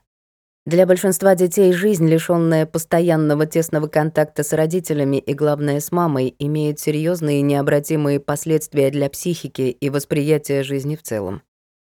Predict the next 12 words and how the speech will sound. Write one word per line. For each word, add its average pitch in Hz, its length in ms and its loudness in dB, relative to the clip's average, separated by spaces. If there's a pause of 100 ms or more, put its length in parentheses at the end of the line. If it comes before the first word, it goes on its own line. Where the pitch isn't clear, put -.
(280)
Ведь 151 160 2
связь 156 260 2
матери 151 320 0
и 143 160 0
ребенка — 151 720 0
это 131 180 -4
самое 151 480 -2
важное 135 500 -2
как 135 220 -4
на 139 100 -2
физиологическом 139 1000 -2
уровне, 123 480 -4